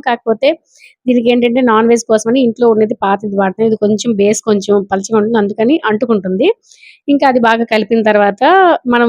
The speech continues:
ముందుగా కుక్ చేసుకున్నాం కదా మిల్లెట్స్ రైస్, ఇది కూడా అందులో వేసి కలుపుకోవాలి. హై ఫ్లేమ్ మీద ఒకసారి, ఆ, ముక్క ముక్కలు అయిపోకుండా మనకేంటంటే ఓ తెగ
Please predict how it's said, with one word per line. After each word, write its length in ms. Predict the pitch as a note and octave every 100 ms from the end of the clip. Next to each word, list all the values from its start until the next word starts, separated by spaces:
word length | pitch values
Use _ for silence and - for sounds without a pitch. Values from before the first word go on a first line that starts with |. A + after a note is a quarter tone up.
| A#3
ముందుగా 220 | A#3 A#3+ -
కుక్ 160 | - A#3+
చేసుకున్నాం 360 | A3+ A3+ A3 G3
కదా 160 | G3 D4+ - B3+
మిల్లెట్స్ 340 | A3 G#3 G3+ G3+
రైస్, 260 | F#3+ G3 G#4 - _ - - -
ఇది 100 | A#3+ A#3
కూడా 160 | A#3 F4+
అందులో 200 | B3+ G#3+ G#3
వేసి 240 | G3+ G3+ F4
కలుపుకోవాలి. 540 | C#4 A3+ - G3 F#3+ E4+ -
హై 100 | A#3+ C4+
ఫ్లేమ్ 200 | C#4 C4+ A#3
మీద 100 | A#3 D#4+
ఒకసారి, 460 | A#3+ A#3 A#3 A3+ F4+ - - - -
ఆ, 80 | A#3 A#3
ముక్క 240 | B3+ D#4+
ముక్కలు 240 | D4+ D4+ D4
అయిపోకుండా 540 | A#3 A#3 B3 A#3+ A3+ A#3 C#4
మనకేంటంటే 520 | A3 A3+ A3+ A3+ C4+ E4 A#3+ G#3+ G#3
ఓ 20 | A3+ B3+ C4+
తెగ 240 | A3+ A3